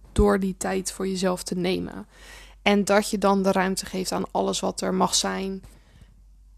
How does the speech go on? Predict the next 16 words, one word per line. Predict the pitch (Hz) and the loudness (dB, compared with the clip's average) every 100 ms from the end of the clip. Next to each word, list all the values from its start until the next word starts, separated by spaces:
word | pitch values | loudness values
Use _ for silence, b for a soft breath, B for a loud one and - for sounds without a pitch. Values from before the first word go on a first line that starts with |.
| - | 2
waar | 220 226 | 6 8
je, | 254 247 | 8 4
wat | 233 277 - | 4 4 6
je | |
misschien | 330 - 285 277 | 2 2 4 4
normaal | 240 240 233 | 6 6 6
wel | 208 202 - - | 6 2 0 2
wegstopt. | 214 214 - - - - - - b b b b - _ - - - | 4 4 2 0 -2 -2 -4 -6 b b b b -20 _ -16 -12 -4
Ik | 214 | -2
ken | - 269 | 4 4
eigenlijk | 254 277 320 320 285 269 | 4 2 2 4 2 2
m-, | 247 233 _ - | -2 -4 _ -10
heel | 220 320 349 | -2 2 4
weinig | 285 277 262 | 4 2 2
mensen | 233 233 226 220 190 | 2 4 4 2 2
die | 208 202 196 | 2 2 0